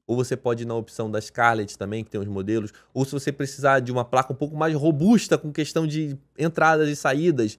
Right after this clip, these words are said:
talvez valha uma opção de você comprar um da Behringer, que ela é mais barata, os maiores, né? Então, galera, tem vários pontos, mas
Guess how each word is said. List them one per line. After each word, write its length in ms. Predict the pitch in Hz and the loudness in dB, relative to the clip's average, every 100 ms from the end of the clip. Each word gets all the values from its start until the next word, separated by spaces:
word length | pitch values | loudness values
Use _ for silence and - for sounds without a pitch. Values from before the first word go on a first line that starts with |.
| _ | _
talvez 400 | 165 156 175 165 | 0 4 6 4
valha 420 | 139 135 156 160 | 2 4 4 4
uma 120 | 139 | 2
opção 360 | 135 - 147 139 | -2 -4 -2 -2
de 100 | 123 | -2
você 400 | 123 120 135 123 - - | -4 -2 0 -2 -4 -12
comprar 300 | 123 123 123 | -4 0 0
um 160 | 117 | 0
da 160 | 113 123 | 0 2
Behringer, 480 | 127 120 120 120 123 _ _ _ | 4 4 2 -4 -6 _ _ _
que 280 | 107 104 90 | -2 2 4
ela 140 | 92 | 2
é 20 | |
mais 180 | 95 98 | 0 2
barata, 580 | 123 123 120 113 95 90 | 4 4 4 2 -2 -2
os 260 | 95 92 92 | -6 -8 -8
maiores, 540 | 101 101 107 120 101 | -2 0 2 2 0
né? 140 | 107 113 | -4 -8
Então, 240 | 220 202 | -2 2
galera, 280 | 123 95 78 _ _ _ | 4 4 2 _ _ _
tem 140 | 190 | -8
vários 320 | 190 202 254 - | 0 0 0 -2
pontos, 400 | 185 190 208 - _ - | 0 0 -2 -14 _ -4
mas 380 | 156 175 - | 2 2 2